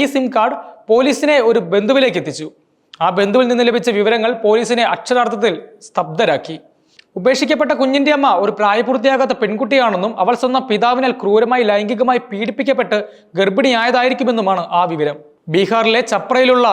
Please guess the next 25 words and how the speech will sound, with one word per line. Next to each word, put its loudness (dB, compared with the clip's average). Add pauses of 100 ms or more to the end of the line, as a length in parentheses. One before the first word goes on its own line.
(120)
ഒരു 2 (180)
ദരിദ്ര 0
കുടുംബത്തിലെ 0
അംഗമാണ് 0
ആ -2
പെൺകുട്ടിയെന്നും 0
പോലീസ് -4
തിരിച്ചറിഞ്ഞു. -4 (340)
ഈ 2
ഞെട്ടിക്കുന്ന -2
വെളിപ്പെടുത്തലിലൂടെ 2 (140)
കേസിന്റെ -2
സ്വഭാവം 0 (100)
അടിമുടി -2
മാറിക്കഴിഞ്ഞു. -4 (440)
കേവലം 0
ഒരു -2
കുഞ്ഞിനെ 0
ഉപേക്ഷിച്ച -2 (100)
കേസായിരുന്നില്ല 0 (160)
അത്. -4 (480)
ലൈംഗിക 0
പീഡനം, -2 (100)
ബാലപീഡനം, 0 (240)
കുടുംബത്തിന്റെ 0